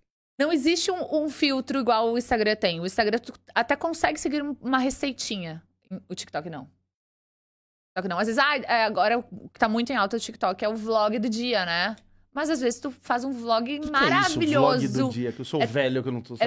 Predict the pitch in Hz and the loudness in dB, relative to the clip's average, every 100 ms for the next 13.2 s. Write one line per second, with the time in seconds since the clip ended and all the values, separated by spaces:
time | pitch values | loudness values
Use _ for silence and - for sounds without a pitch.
0 | 240 294 254 269 285 359 233 254 277 311 | 2 2 2 2 2 0 0 -2 -4 -6
1 | 320 302 247 262 294 254 190 185 214 247 | -4 -2 -2 -2 -2 0 -2 -2 0 0
2 | 240 214 214 - 269 269 302 277 247 - | 0 -2 0 4 4 4 2 2 0 -2
3 | - 311 320 - 175 202 190 180 - 311 | -2 -2 0 -2 -4 -2 -4 -6 -8 -6
4 | - - 220 226 226 190 170 165 - 147 | -6 -4 0 0 0 -6 -8 -6 0 2
5 | 120 104 233 233 175 165 - 196 208 175 | 0 -2 -4 -2 -4 -2 2 4 6 4
6 | 202 208 180 208 180 202 208 - 220 190 | 2 2 2 0 0 0 0 0 0 2
7 | 170 139 135 135 123 123 - 156 151 311 | 2 -2 -6 -4 -2 -4 -2 0 4 4
8 | 330 339 311 247 254 254 254 269 269 _ | 2 2 2 2 4 4 2 0 -4 _
9 | 147 117 247 269 254 247 233 254 - 262 | -4 -2 -2 -2 2 4 4 0 -2 -2
10 | 294 294 339 311 320 302 226 - - 269 | -2 -2 0 0 0 2 2 0 2 2
11 | 320 262 285 240 165 180 190 240 - 302 | 2 2 2 2 0 -6 -6 -2 2 4
12 | 311 277 - 185 190 170 202 302 - 285 | 4 2 0 -2 -2 0 0 0 2 2
13 | 285 277 | 2 -2